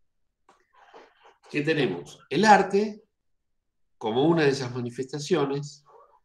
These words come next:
la religión y la filosofía. No lo vamos a estudiar en profundidad porque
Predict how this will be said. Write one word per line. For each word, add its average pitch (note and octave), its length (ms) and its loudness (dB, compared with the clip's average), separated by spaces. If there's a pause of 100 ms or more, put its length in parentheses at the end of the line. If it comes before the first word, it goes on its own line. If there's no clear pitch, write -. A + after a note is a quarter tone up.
(440)
la F#3 240 4
religión F3+ 800 0 (580)
y C#3+ 120 -6
la C#3 120 0
filosofía. A#2 640 -8 (1120)
No G#3 180 6
lo G#3+ 100 8
vamos G3 340 8
a E3 40 0
estudiar E3 340 2
en D3+ 120 2
profundidad D#3+ 720 0 (500)
porque F3 720 0